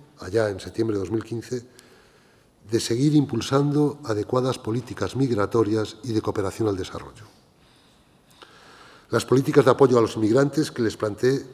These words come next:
hace ahora dos años incluían la regulación de una red de atención a las personas inmigrantes en nuestra comunidad.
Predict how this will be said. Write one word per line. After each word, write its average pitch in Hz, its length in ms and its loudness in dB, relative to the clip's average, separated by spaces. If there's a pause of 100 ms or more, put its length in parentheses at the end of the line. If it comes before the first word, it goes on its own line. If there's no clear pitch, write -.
(420)
hace 113 200 -2
ahora 117 200 6
dos 104 180 0
años 135 300 0
incluían 135 680 0
la 117 120 0
regulación 107 720 0 (500)
de 123 80 -4
una 131 160 4
red 135 320 4
de 117 80 -2
atención 123 640 -2
a 104 40 -6
las 98 180 -8
personas 117 500 -6
inmigrantes 113 560 -2 (320)
en 110 200 -4
nuestra 107 680 -4
comunidad. 82 420 -14